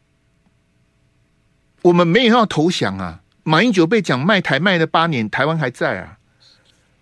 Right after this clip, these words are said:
没有人要投降啊！但是没有必要跟人家对着干啊！你跟他对着干，你不会赢的啊！你为什么要跟他对着干呢？一进，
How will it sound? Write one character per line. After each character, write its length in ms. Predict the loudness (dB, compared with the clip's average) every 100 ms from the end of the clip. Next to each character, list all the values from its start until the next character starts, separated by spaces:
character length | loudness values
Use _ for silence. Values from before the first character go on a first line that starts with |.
| _
没 120 | 0
有 120 | 2 4
人 100 | 2
要 120 | 0
投 220 | 2 0
降 220 | 0 -2
啊！ 60 | 0
但 100 | 0
是 160 | -2 -8 _ _ _
没 160 | -2 2
有 120 | 2
必 140 | 2
要 120 | 0 2
跟 140 | 2
人 20 |
家 80 | 0
对 160 | 0 0
着 120 | 0
干 260 | 0 0
啊！ 140 | 0 -2 _
你 160 | -6 -4
跟 140 | 0
他 100 | 0
对 160 | 0 0
着 100 | -2
干， 160 | -2 -2
你 80 |
不 140 | 0 0
会 160 | 0
赢 160 | -2 -2
的 120 | 0
啊！ 300 | 2 0 -6 _ _ _ _ _ _ -4
你 120 | 0
为 140 | 2
什 80 | 2
么 60 | 0
要 40 |
跟 120 | 2
他 80 | 0
对 160 | 0 0
着 100 | 0
干 240 | 2 2
呢？ 200 | 2 -2 _ _ _ _ _ _ _ _ _ _ _ _ _ _ _ _ _ _ _ _ _ _ _ _ _ _
一 140 | -2 0
进， 300 | 0 -2